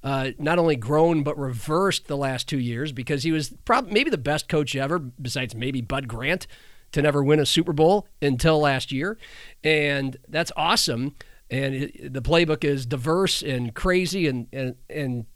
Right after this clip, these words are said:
you know, he's a, he's a mastermind. He's a freak, but he also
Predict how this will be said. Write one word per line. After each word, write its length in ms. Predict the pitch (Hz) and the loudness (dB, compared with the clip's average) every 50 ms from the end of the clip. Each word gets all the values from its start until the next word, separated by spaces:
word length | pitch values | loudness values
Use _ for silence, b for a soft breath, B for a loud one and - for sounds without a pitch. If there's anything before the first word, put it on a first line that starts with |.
| - | -10
you 100 | - 220 | -4 -2
know, 140 | 143 110 107 | -2 -2 0
he's 180 | 113 131 135 147 | -2 -2 0 -2
a, 140 | 156 165 - | -2 -2 -2
he's 180 | - 135 139 165 | -4 -4 -2 0
a 140 | 170 151 - - | -2 -2 -4 -4
mastermind. 520 | 170 208 247 285 - - 151 117 95 101 | 0 2 2 2 2 0 -2 -2 -2 -4
He's 100 | 120 135 | -4 -4
a 20 | 147 | -4
freak, 360 | - - 254 277 269 190 - - - | -4 -2 -2 -2 -2 -4 -6 -8 0
but 340 | - 220 226 196 180 - - - - _ B B B B B B B B B B B | 2 4 4 4 2 2 -4 -12 -20 _ B B B B B B B B B B B
he 240 | - 175 185 185 180 | 0 2 4 4 4
also 640 | 175 190 208 202 - 202 175 170 175 185 185 - | 4 4 2 2 2 0 2 2 2 0 -2 -6